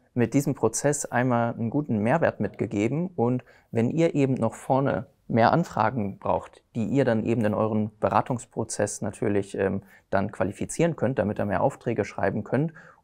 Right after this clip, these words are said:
Oder ihr braucht eben auch ein passendes Skript dafür, damit ihr genau wisst,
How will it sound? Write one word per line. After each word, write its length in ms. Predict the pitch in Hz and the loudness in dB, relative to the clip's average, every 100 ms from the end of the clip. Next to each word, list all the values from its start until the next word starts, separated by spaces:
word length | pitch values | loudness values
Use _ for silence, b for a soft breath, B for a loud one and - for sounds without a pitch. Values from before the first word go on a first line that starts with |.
| - | 0
Oder 340 | 143 131 107 | 4 4 4
ihr 140 | 117 110 | 0 0
braucht 300 | 117 127 - | 0 -2 0
eben 240 | 120 123 | 0 2
auch 280 | 110 110 - B B - | 6 4 2 B B -6
ein 80 | |
passendes 640 | - 120 - 98 98 - _ | 0 2 2 2 0 -4 _
Skript 500 | - - 127 139 - | -10 -2 0 0 -4
dafür, 400 | 107 - 110 92 | -6 -2 0 0
damit 240 | 107 107 107 | 0 0 0
ihr 80 | |
genau 320 | 101 104 107 120 | 0 2 2 0
wisst, 280 | 123 - | -2 -4